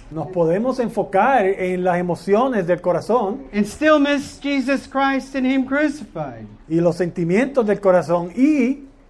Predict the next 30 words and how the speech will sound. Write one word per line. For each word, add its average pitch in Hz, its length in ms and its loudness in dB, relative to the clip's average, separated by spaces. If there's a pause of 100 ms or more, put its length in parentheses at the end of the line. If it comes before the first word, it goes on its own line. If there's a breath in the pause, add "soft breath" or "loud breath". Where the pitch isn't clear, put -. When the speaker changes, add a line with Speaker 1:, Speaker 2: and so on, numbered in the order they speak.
(120)
Speaker 1:
perdernos 196 720 4
de 180 140 2
Cristo 269 480 0
y 185 120 0
él 190 140 2
crucificado. 220 800 -2
Speaker 2:
We 294 180 0
live 311 280 0
in 302 80 0
a 262 60 2
world 208 400 2
that 185 200 -4
focuses 208 600 -4
on 165 220 -6
doctrine. 262 640 -2 (160)
We 180 160 -8
live 202 240 -2
in 202 100 -6
another 202 420 -2
part 214 320 0
of 180 140 -6
the 185 80 -6
Christian 208 520 -8
world 214 460 0 (400 soft breath)
that 202 220 -2
focuses 208 520 -2
on 226 220 -2
feelings 262 500 0
and 254 120 4
emotions. 269 840 0